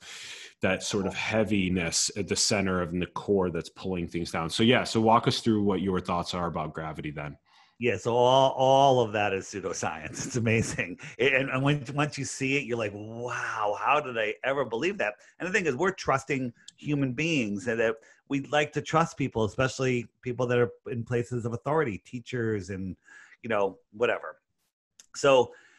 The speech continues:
Speaker 2: gravity, according to mainstream science, according to the high priest of main-, mainstream science, Neil deGrasse Tyson, is just a theory.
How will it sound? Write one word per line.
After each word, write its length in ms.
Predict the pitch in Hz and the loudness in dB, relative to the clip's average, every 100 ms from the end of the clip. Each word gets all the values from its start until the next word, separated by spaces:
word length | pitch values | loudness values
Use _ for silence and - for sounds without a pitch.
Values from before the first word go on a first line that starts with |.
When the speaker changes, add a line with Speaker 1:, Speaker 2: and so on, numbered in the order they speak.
| _ - | _ 0
Speaker 2:
gravity, 680 | 160 208 185 156 156 135 _ _ _ _ _ - | 4 4 4 0 -2 -8 _ _ _ _ _ -2
according 280 | 139 143 135 | 2 4 2
to 80 | |
mainstream 400 | 127 127 120 120 | 2 0 0 -2
science, 320 | 120 127 120 - | 2 2 2 2
according 320 | 120 117 110 | 2 4 0
to 160 | 113 | -2
the 80 | 107 | 0
high 180 | 107 113 | 2 2
priest 460 | - 135 147 143 107 | 2 0 0 -2 -8
of 80 | |
main-, 240 | 107 104 104 | -6 -6 -6
mainstream 460 | 127 113 110 107 104 | -2 -2 -2 -4 -4
science, 320 | 110 107 - | 0 -2 0
Neil 180 | 117 104 | -2 0
deGrasse 240 | 104 101 | 0 -2
Tyson, 360 | - 139 127 113 | 0 0 0 0
is 120 | 92 | 2
just 220 | 117 - | 0 -2
a 40 | 101 | -4
theory. 460 | 156 151 90 80 | 0 0 0 -6